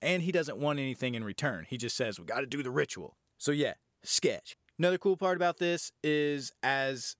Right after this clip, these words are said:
you're watching the past events and then it'll flash back to the present, you see that Cora is telling Allison all of this. So she's not hiding it. She says, "Yeah, we were doing a ritual," and then she goes on to tell her about all the stuff that they did. She's not trying to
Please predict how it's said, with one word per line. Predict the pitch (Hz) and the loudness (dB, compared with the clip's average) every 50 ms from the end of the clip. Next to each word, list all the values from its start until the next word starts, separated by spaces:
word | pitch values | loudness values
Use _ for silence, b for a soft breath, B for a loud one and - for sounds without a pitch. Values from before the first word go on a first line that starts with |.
| _ - | _ -6
you're | 131 131 127 | -2 -2 0
watching | 123 147 156 165 - 175 165 | 2 2 2 2 0 -2 -4
the | 151 | -4
past | 143 - 165 147 139 135 - - | -2 0 2 2 2 2 0 -4
events | 131 117 127 139 147 151 - - - | -6 -2 0 0 0 0 -2 -6 -10
and | - 131 | -8 -4
then | 131 131 | -2 -2
it'll | 127 113 107 | -2 -2 0
flash | - 156 139 131 - | 2 2 2 2 2
back | - 139 127 - | 0 -2 -2 -2
to | - 113 | -4 -8
the | 107 | -4
present, | - - 185 175 151 156 143 - B B B B B B B | 0 2 2 2 2 0 -4 -6 B B B B B B B
you | 165 | -2
see | - 226 220 | 0 2 4
that | 190 170 - - | 2 2 2 2
Cora | 170 170 170 160 156 | 2 2 4 4 2
is | 127 110 131 - | 0 -2 -6 -6
telling | - - 156 147 147 143 131 131 127 - - | -2 0 2 2 2 2 -2 -4 -6 -4 -2
Allison | 117 127 127 123 117 - - 110 104 98 - _ - | 0 0 2 0 -2 -4 -6 -8 -8 -10 -6 _ 2
all | 151 185 190 185 | 4 4 4 4
of | 147 117 98 | 2 -2 -4
this. | 92 90 82 - | -6 -6 -4 -4
So | - - | -2 -2
she's | 143 - - 170 156 | 0 0 0 2 2
not | 180 165 - - | 2 2 0 0
hiding | - 156 151 143 139 131 123 113 104 | 0 0 2 2 2 -2 -2 -4 -4
it. | 104 110 - B B B B B | -4 -6 -6 B B B B B
She | B B - 151 | B B -2 0
says, | - 156 143 123 | 2 2 2 2
"Yeah, | 143 151 139 | 2 2 2
we | 123 139 | 2 -2
were | 135 | -2
doing | 131 139 139 123 120 | 0 0 0 0 2
a | |
ritual," | 131 160 165 - 165 165 160 156 147 | 2 0 2 2 0 2 2 2 2
and | 131 | 0
then | 135 135 - | -2 -4 -4
she | - 131 | -2 0
goes | 135 131 123 | 0 0 0
on | 123 123 120 | 0 -2 -2
to | 110 | -2
tell | - - 143 139 | -2 0 2 2
her | 135 | 2
about | 123 113 104 101 | 2 0 -2 -2
all | 101 98 | -2 -2
the | 87 90 | -4 -4
stuff | - - - 156 151 - | -4 0 2 2 2 2
that | - 143 123 - | -2 -6 -2 0
they | 135 131 123 | 0 0 0
did. | 110 131 131 127 123 127 - B B B B B B B B B _ _ _ _ - | 0 0 2 2 0 -2 -6 B B B B B B B B B _ _ _ _ -2
She's | - - - 131 | -2 -2 0 2
not | 147 131 - | 0 0 0
trying | - 147 143 127 120 123 117 | 0 0 0 0 0 -2 -4
to | - - 143 135 127 127 123 120 117 113 | -4 -2 0 0 0 0 -2 -4 -6 -6